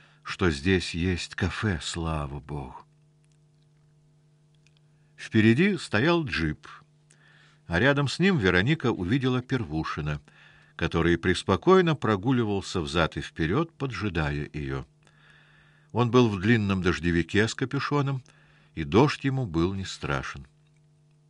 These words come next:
"Останови, пожалуйста", попросила Вероника.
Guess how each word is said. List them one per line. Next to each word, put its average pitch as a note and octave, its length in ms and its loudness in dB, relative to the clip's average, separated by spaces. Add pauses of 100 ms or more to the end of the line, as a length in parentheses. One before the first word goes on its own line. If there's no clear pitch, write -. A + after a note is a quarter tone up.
(1500)
"Останови, G2 600 -2
пожалуйста", D#2 640 -6 (520)
попросила D#2+ 520 -2
Вероника. D2 500 -2